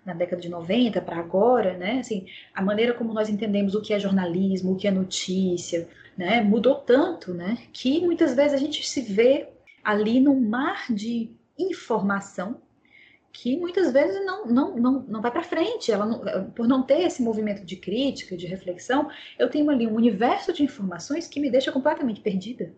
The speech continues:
né? Que me deixa completamente sem, sem orientação. E aí, veja, né, como numa situação como essa, vai ser fácil eu colar numa figura que, por exemplo,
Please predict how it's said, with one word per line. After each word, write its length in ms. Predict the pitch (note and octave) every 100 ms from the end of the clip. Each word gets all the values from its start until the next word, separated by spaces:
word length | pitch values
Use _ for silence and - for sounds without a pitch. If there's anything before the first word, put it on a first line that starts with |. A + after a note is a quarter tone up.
| -
né? 160 | E3 A3+ _
Que 100 | F3+
me 100 | F3
deixa 280 | E3+ A3 A#3+
completamente 520 | G3 B3 B3 G#3+ A#3
sem, 360 | A3 A#3 D#4+ - _ _ _ _ _ _
sem 220 | - D4
orientação. 640 | D#4 F3+ E3 D3+ - D#3 -
E 100 | A3
aí, 560 | A3 D4+ A4+ E4 - -
veja, 500 | - G#3 F#3+ E3 E3 - -
né, 140 | F3+ G3+
como 240 | A3 A3
numa 120 | G#3+
situação 380 | G#3+ G3+ G3 D#4
como 260 | D#4+ G3 F3+
essa, 460 | C#4 F#4+ - - - - -
vai 160 | G3 A3+
ser 200 | A#3 C4
fácil 520 | - A3 F3+ F3+ F#3+
eu 140 | - G#3+
colar 320 | - A3+ F#3
numa 200 | F#3 F3+
figura 640 | - E3+ A3 E4 D#4+ F3 - - -
que, 100 | C4
por 160 | C#4 C4
exemplo, 500 | G#3 G#3+ A#3 F4+